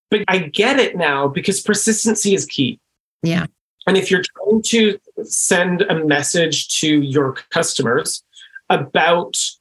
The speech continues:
Speaker 1: uh, a specific story,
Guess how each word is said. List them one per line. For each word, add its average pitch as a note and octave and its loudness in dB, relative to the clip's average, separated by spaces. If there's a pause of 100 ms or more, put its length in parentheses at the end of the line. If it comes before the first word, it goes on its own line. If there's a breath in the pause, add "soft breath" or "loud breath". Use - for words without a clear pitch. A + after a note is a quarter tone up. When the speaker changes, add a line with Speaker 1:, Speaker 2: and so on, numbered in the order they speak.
(680)
Speaker 1:
uh, D3+ 4
a - 0
specific E3+ -2
story, D#3 0